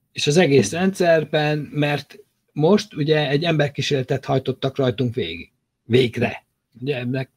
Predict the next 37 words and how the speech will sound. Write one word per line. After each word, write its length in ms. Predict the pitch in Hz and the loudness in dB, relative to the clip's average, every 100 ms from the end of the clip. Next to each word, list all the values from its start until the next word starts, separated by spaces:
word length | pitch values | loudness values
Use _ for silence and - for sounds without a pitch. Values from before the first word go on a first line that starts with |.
| 123 127 | -16 -8
nem 160 | 113 | -8
tudom 180 | - 110 | -6 -6
hány 180 | 127 120 | -4 -2
milliárd 380 | 120 120 110 117 | -2 -4 -4 -4
ember 340 | 107 107 110 | -4 -4 -4
volt 280 | 113 113 - | -6 -6 -8
a, 140 | 104 | -10
a 560 | 98 - 107 98 - - - - | -10 -14 -18 -16 -16 -18 -20 -8
alanya. 540 | 175 208 202 196 190 - - - - - - - - _ _ _ _ | 0 2 4 4 4 0 -18 -20 -20 -20 -20 -20 -20 _ _ _ _
Ezt 140 | - - | -12 -2
lehet 260 | 127 - | 0 0
tudni, 480 | - 151 147 139 127 - | 0 2 2 0 -2 -10
ezt 220 | 110 - | -14 -8
azért, 380 | 131 135 120 120 113 110 _ _ _ _ _ _ _ _ _ | -6 -4 -6 -8 -12 -20 _ _ _ _ _ _ _ _ _
illetve 400 | - 151 151 156 | 0 2 2 -2
azt 180 | 143 - | -6 -4
nem 160 | 175 156 | -2 0
biztos, 300 | 139 143 113 | 0 2 2
hogy 80 | 139 | 2
lehet 240 | 139 139 | 2 0
tudni, 240 | 156 143 | -2 0
mert 380 | 143 139 139 - | 0 0 -2 -2
azt 220 | 139 120 | -4 -2
ugye 220 | 139 135 135 | 0 2 2
tudni 240 | 143 123 | 0 0
kéne, 220 | 139 127 | 0 0
hogy 120 | 123 | 0
hányszor 360 | - 135 120 127 | -2 -4 0 2
oltottak, 540 | 113 110 101 - 113 | 4 2 -6 -10 -10
mert 140 | 120 117 | -4 -2
van 140 | 123 | -2
itt 120 | 120 | -4
már, 120 | - 117 | -6 -6
aki 180 | - | -2
három-négyszer 640 | 120 120 117 113 120 - - | -2 -2 -2 0 -2 -4 -8
is 120 | - | -10
oltott. 460 | - - 117 _ | -12 -16 -20 _